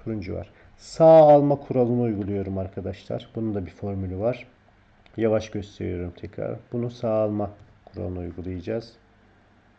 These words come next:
Üst sol, sağ yukarı, üst sağ, sağ aşağı,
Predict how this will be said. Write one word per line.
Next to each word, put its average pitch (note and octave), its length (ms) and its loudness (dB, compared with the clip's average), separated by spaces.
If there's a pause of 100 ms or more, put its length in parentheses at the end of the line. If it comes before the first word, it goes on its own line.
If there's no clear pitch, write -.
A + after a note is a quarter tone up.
(840)
Üst C3 280 -8
sol, C#3 260 2 (1400)
sağ A#2 400 -2
yukarı, B2 520 -2 (800)
üst - 320 -12
sağ, B2 440 2 (760)
sağ A#2 520 0
aşağı, A#2 580 -4